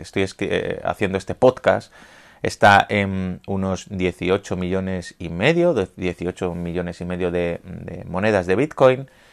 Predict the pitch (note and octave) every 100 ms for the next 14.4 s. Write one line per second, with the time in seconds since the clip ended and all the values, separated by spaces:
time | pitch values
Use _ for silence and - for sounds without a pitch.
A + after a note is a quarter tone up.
0 | _ _ - G#2+ A2 A#2+ C3+ B2 G#2+ A2+
1 | C3 G#2+ C3 A2+ F#2 G2+ G2+ A#2+ A#2+ A#2
2 | B2+ A#2+ B2+ B2 B2+ A#2+ G#2+ G#2+ A2+ A#2
3 | D3+ B2+ G#2+ - A2+ G2 F#2+ F2 - -
4 | _ _ _ _ _ _ _ _ _ _
5 | _ - - C3 C3 G#2+ F#2+ D#3+ B2+ A#2
6 | D3 A2+ - C#3 D3+ A2+ G#2 C3 D3 A2+
7 | G#2+ D#3+ G2+ G2+ A2+ C3+ A2 G2+ F2+ F#2+
8 | G#2+ G#2 F#2+ A2 - - D3+ C#3 C3+ -
9 | - G#2+ - G#2+ G#2 G2+ G2+ A2+ D#3+ E3
10 | E3+ B2+ F#2 F#2 F#2+ - G2 - - -
11 | G#2+ G2 - F#2+ G#2+ A2 A2+ A2 G2+ B2
12 | A2+ G#2+ - A2+ G#2+ G2+ A#2 A2+ - E3
13 | D#3 G#2+ G2+ G2+ G#2 G#2+ G#2 G#2 G#2 G#2
14 | F#2 G#2 C#3 -